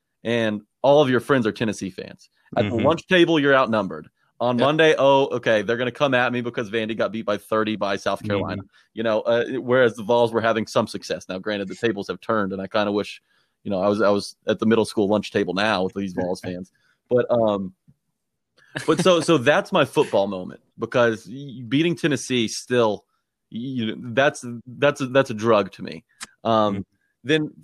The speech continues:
Speaker 1: on the basketball court, it has to be Shane Foster senior night for me against Mississippi State.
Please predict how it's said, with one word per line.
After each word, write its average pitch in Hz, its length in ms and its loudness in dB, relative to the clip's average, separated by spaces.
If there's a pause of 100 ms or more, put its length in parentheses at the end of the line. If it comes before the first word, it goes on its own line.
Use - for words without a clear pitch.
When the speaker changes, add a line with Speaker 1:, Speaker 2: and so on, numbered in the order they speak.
(160)
Speaker 1:
on 131 120 -2
the 127 80 -2
basketball 127 600 2
court, 98 400 -2 (800)
it 139 120 0
has 151 180 0
to 135 80 -8
be 127 100 0
Shane 117 240 0
Foster 107 380 -2
senior 95 300 -8
night 82 220 -14
for 98 140 -10
me 82 240 -12
against 113 260 -4
Mississippi 139 480 -4
State. 104 440 -2